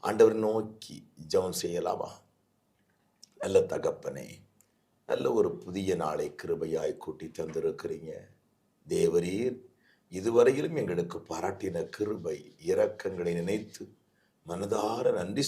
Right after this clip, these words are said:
செலுத்துகிறோம். காலைதோறும் உங்க கிருபைகள் புதியவைகள் அப்பா. அவைகளை நாங்கள் சுதந்தரித்துக் கொள்ளும்படி எங்களையும்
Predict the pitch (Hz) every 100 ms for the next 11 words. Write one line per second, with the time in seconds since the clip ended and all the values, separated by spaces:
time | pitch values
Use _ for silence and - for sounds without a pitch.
0 | - 107 104 - - - - _ _ _
1 | _ _ _ _ _ - 80 87 85 95
2 | 101 107 117 120 - - 87 87 - 101
3 | 101 87 85 76 - 87 95 95 90 87
4 | 85 85 - 107 - _ _ _ _ _
5 | 85 98 92 90 87 85 85 - - -
6 | 113 131 139 135 - - 117 98 85 80
7 | - - _ _ 85 85 90 92 95 117
8 | 131 -